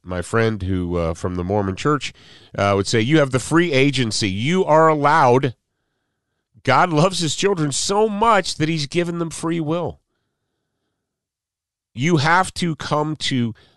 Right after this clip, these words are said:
God. You have to come to Jesus Christ freely. If you freely come, then you will receive salvation. He's not gonna force you.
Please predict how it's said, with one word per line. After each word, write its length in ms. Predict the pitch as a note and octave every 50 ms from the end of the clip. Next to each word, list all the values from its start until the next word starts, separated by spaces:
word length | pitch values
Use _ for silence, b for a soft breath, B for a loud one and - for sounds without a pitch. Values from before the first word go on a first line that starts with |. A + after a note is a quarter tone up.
| b b b F2 _
God. 480 | - G#2+ G2+ G2 F#2 F2 F2 E2 D#2 - -
You 180 | G#2 G#2+ G#2+
have 260 | G#2+ A#2+ A#2+ C3 C3+ _
to 100 | - A#2+
come 300 | - - A#2+ A#2 A2 G#2
to 160 | - - G#2
Jesus 440 | F2+ - G#2+ G#2 G#2 F#2 G2 F#2+ -
Christ 500 | - - F2+ F2 D#2+ D#2+ D#2 - - - _ _
freely. 1080 | _ - - - G#2 G2+ G2+ G#2 G2+ G2+ F#2+ F2+ E2 D2+ C2 - - - - - _ _ _ _ _ _ _ _ _ _ _ _ _ _ _ _ _ _ _ _ _ _ _ _ _ _ _ _ _ _ _ _ _ _ _ _ _ _
If 240 | - C3+ C#3 - -
you 140 | D#3 F#3 F#3
freely 640 | - - - - E3+ G#3 A3 A3 A3 G#3+ A3+ A3
come, 560 | F#3+ - - E3+ E3 D3 G#2+ F#2 E2+ E2+ F2 _ _ _ _ _ _ _ _ _ _ _ _ _ _ _ _ _ _ _ _
then 240 | G#2 A#2 A2+ A2 A2
you 180 | A2 A2+ A2+
will 160 | G#2+ G#2 G#2
receive 400 | F#2+ F#2 F2+ - - G2 F2 E2
salvation. 640 | - - D#2 C#2+ - - - G1+ - - - - - _ _ _ _ _ _ _ _ _ _ _ _ _ _ _ _ _ _ _ _ _ _ _
He's 120 | - -
not 180 | G#2+ G#2+ A#2 -
gonna 120 | - D3
force 360 | B2+ - - B2+ C#3+ C#3+ - -
you. 160 | F#2+ G#2+